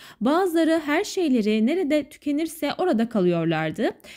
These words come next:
Hepsinin yeni bir vatan arama sebepleri de aynı değildi.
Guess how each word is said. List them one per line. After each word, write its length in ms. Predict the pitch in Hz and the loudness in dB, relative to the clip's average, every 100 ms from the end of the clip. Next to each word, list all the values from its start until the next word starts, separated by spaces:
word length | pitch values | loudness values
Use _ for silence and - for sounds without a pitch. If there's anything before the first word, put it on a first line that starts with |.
| - | -10
Hepsinin 500 | 392 440 - 349 349 | -8 -6 0 2 4
yeni 240 | 302 320 | 4 4
bir 160 | 320 269 | 2 2
vatan 300 | 233 254 330 | 0 -2 -2
arama 320 | 262 247 220 | 0 2 2
sebepleri 560 | 226 220 202 202 233 233 | 0 -2 -4 -2 -2 0
de 100 | 277 | -2
aynı 400 | 233 220 226 311 | 0 2 2 2
değildi. 580 | 226 180 165 190 302 | 2 2 2 0 -2